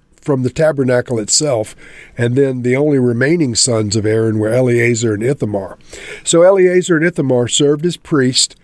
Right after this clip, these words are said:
during the lifetime of their father Aaron, because their brothers, their older brothers, had died. Uh, Nadab and Abihu had acted in some presumptive manner, perhaps drinking or some other manner, and they offered strange fire.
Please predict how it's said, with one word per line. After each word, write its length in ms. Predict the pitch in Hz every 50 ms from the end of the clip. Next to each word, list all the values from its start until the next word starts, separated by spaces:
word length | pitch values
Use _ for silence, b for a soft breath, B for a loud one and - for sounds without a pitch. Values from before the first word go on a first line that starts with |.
| b b b b b b b _ 139
during 180 | 143 139 139 127
the 100 | 131 123
lifetime 500 | 135 139 139 - - 143 123 123 117 120
of 140 | 113 101
their 120 | 117 117 110
father 420 | - - 127 123 120 110 113 110 -
Aaron, 460 | 120 143 151 139 120 104 98 104 - B B B B B B
because 360 | - 123 - - 135 123 110
their 140 | - 127 117
brothers, 580 | 101 113 139 143 139 123 113 120 120 - - - -
their 160 | - 120 113 123
older 240 | 139 143 127 123
brothers, 500 | 104 107 127 131 131 117 113 113 113 -
had 220 | 123 113 110 104 101
died. 420 | 127 147 175 151 107 90 87 - b b b b b b b b _
Uh, 160 | - 117 107 107
Nadab 440 | 117 123 123 117 123 123 120 110
and 80 | 117 113
Abihu 560 | 113 104 120 120 123 117 113 120 117 117 113
had 300 | 110 110 110 107 104 - B B B B B B B B - - -
acted 460 | 127 131 135 - - - 123 110 117 139
in 160 | 123 113 104
some 340 | - - 131 127 123 117 - - _ _
presumptive 720 | - - 139 120 107 143 151 147 - - 143 127 101 -
manner, 480 | 127 127 135 139 135 127 113 107 - - - _ _
perhaps 360 | - 123 120 127 123 - 123
drinking 460 | - - 127 131 135 - - 135 131
or 100 | 123 107
some 200 | - - 123 123
other 220 | 127 135 127 123 113
manner, 300 | 113 113 113 117 123 120
and 120 | 113 110
they 80 | 113 113
offered 380 | 117 127 - - 127 113 107
strange 400 | - - - 127 123 127 117 -
fire. 400 | - - 135 147 - - 101 -